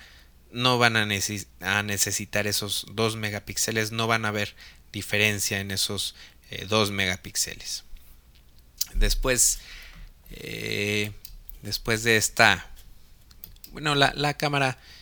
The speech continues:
X T I ya es la, digamos que la última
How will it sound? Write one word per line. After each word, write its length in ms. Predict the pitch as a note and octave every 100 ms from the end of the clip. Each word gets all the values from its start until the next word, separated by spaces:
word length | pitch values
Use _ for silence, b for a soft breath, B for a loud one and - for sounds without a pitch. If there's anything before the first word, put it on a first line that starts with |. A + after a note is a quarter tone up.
| B -
X 320 | C3+ - -
T 140 | - D3
I 160 | D3+
ya 360 | C#3 C3 C3 - - - - - - - - -
es 180 | A#2+
la, 460 | B2+ A#2+ A#2 A2+ G#2
digamos 420 | A2 A#2 A#2+ A#2+ -
que 100 | G#2
la 200 | G2 A2+
última 520 | D3+ C#3 C3 C3 E3+